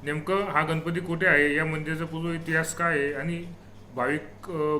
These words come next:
भक्त अष्टविनायकाचे दर्शन करत असताना या गणपती बाप्पाला दर्शन घेतच असतात. अष्टविनायकातील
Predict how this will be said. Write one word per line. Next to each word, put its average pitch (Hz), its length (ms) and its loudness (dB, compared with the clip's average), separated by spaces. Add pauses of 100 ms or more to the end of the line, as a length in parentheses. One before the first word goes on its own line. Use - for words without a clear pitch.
भक्त 143 240 -4
अष्टविनायकाचे 160 840 -2
दर्शन 156 300 -4
करत 151 160 -2
असताना 147 320 -8
या 165 320 0 (140)
गणपती 143 300 -6
बाप्पाला 156 440 -4 (640)
दर्शन 151 380 -2
घेतच 143 300 2
असतात. 151 340 -2
अष्टविनायकातील 170 840 -2